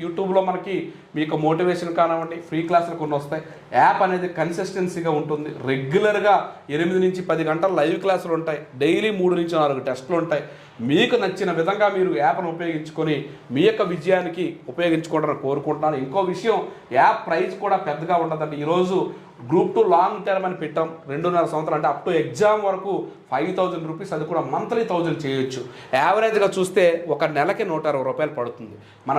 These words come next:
పిల్లవారిని హోమ్ ట్యూషన్కి లేదా ట్యూషన్కి ఊర్లో పంపిన ఐదు వందల రూపాయలు ఇస్తున్నాం జనరల్గా. So అది కూడా మనం చేయలేమా అనే దృష్టిలో మీరు చూసుకోండి. గెజిటెడ్ క్యాడర్ల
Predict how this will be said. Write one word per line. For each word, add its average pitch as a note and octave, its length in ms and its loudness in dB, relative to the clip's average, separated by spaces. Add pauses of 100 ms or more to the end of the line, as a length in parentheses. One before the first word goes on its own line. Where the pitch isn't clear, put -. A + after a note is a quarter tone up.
(120)
పిల్లవారిని G3+ 540 2 (140)
హోమ్ F#3 240 -2
ట్యూషన్కి F#3 440 -6 (240)
లేదా D#3+ 160 2 (220)
ట్యూషన్కి G#3 480 0 (260)
ఊర్లో F#3 300 4
పంపిన D#3+ 260 0 (440)
ఐదు D#3 120 0
వందల D#3 220 0
రూపాయలు D#3 280 2
ఇస్తున్నాం A#2+ 360 -4
జనరల్గా. A#2 340 0 (360)
So G3 140 4
అది F#3 140 2 (100)
కూడా A3+ 180 6 (100)
మనం G#3 140 4 (100)
చేయలేమా F#3 440 2 (140)
అనే D#3+ 200 -2
దృష్టిలో G3 360 -2
మీరు D3+ 120 2 (100)
చూసుకోండి. D3+ 460 -2 (400)
గెజిటెడ్ F3+ 380 2
క్యాడర్ల F3+ 280 4